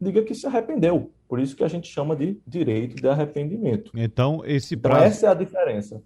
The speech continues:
Speaker 2: esse prazo é de sete dias, é isso, doutor Carlos?
Speaker 1: Exatamente.
Speaker 2: Uhum.
Speaker 1: Sete dias e destacando que não há qualquer tipo de ônus ao consumidor. Inclusive, o frete para a devolução do produto, tudo isso, quem tem que arcar é a loja.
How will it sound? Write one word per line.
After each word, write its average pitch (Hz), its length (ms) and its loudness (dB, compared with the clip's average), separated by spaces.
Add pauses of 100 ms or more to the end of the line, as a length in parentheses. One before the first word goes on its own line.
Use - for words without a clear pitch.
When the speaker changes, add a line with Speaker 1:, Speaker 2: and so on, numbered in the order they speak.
Speaker 2:
esse 143 240 0
prazo 127 340 0
é - 20 -2
de 104 120 -4
sete 110 300 -2
dias, 127 320 -2
é 113 80 2
isso, 139 300 -8
doutor - 260 -12
Carlos? - 500 -12 (720)
Speaker 1:
Exatamente. 123 960 0
Speaker 2:
Uhum. 107 260 0
Speaker 1:
Sete 120 380 2
dias 185 580 0
e 180 160 -6
destacando 156 680 -2
que - 120 -12
não 165 180 4
há 151 100 6
qualquer 170 380 0
tipo 160 280 -8
de 175 140 0
ônus 170 680 6
ao 156 280 4
consumidor. 165 640 0
Inclusive, 127 500 -4
o 160 40 -6
frete 123 540 4
para - 180 0
a 120 40 4
devolução 117 480 0
do 113 80 -6
produto, 120 520 0
tudo 147 220 -2
isso, 123 320 -4
quem 139 100 -6
tem 135 160 -6
que 135 80 -2
arcar 117 300 -2
é 117 40 6
a 127 80 4
loja. 107 480 2